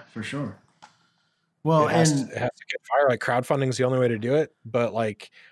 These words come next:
Speaker 2: I don't think there's a big enough market to have the kind of resources you need to do it properly.
Speaker 1: Well, we're looking at you, Shroud. Yeah, kinda.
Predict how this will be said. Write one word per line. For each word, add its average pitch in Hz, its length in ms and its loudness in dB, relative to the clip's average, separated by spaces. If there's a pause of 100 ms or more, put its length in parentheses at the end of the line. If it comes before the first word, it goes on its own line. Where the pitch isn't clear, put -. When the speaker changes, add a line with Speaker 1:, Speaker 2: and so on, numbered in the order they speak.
Speaker 2:
I 107 100 -6
don't 113 80 -6
think 127 140 -6
there's 113 120 -6
a 110 40 -10
big 120 120 -2
enough 127 220 -2
market 110 440 -4
to 113 120 -6
have 110 240 -6
the 110 80 -10
kind 117 160 -8
of 95 100 -10
resources 104 480 -8
you 104 60 -12
need 101 160 -12
to 92 80 -14
do 101 160 -12
it 85 100 -18
properly. 85 580 -20 (300)
Speaker 1:
Well, 123 320 0
we're 120 120 0
looking 131 240 0
at 110 120 -2
you, 113 200 2
Shroud. 90 460 -6 (180)
Yeah, 85 320 -10 (100)
kinda. 98 400 -6